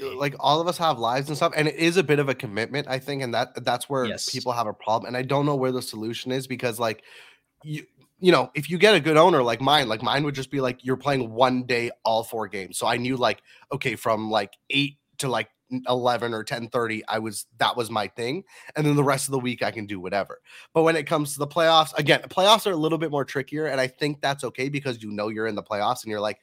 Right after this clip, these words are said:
Speaker 1: "I kinda have to see how these games go to know, like, whether they're gonna put in the lower lines or the top lines and all that kinda stuff." So, I
Speaker 2: Right.
Speaker 1: mean, it makes sense, but I do think, you know, commitment and stuff like that is hard. And I think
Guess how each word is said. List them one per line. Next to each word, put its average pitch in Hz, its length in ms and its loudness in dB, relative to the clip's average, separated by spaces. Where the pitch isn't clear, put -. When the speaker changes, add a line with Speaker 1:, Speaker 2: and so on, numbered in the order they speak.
Speaker 1:
"I 131 40 -8
kinda 127 260 2
have 127 180 4
to - 60 -10
see 135 160 -4
how 120 120 -2
these 117 280 -6
games 120 280 -2
go 123 220 0
to 123 140 -6
know, 110 240 0
like, 101 340 -2
whether 110 220 -2
they're 104 140 -4
gonna 107 160 -4
put 104 180 -8
in 98 80 -8
the 101 80 -2
lower 139 240 6
lines 135 320 6
or 98 40 -12
the 101 100 -10
top 120 300 0
lines 113 300 0
and 104 80 -8
all 104 120 0
that 107 200 -4
kinda 113 200 -8
stuff." 113 220 -6
So, 104 80 -4
I 139 40 -2
Speaker 2:
Right. 135 60 -4
Speaker 1:
mean, 143 120 -4
it 135 80 -6
makes 175 300 -4
sense, 131 460 -10
but 135 320 0
I 135 100 -2
do 135 300 -4
think, 131 340 -6
you 123 80 -6
know, 101 300 -2
commitment 123 520 -6
and 123 80 -6
stuff 120 260 -4
like 117 120 -8
that 101 160 -2
is 104 120 -10
hard. 120 380 0
And 113 120 -6
I 110 100 -4
think 127 460 -6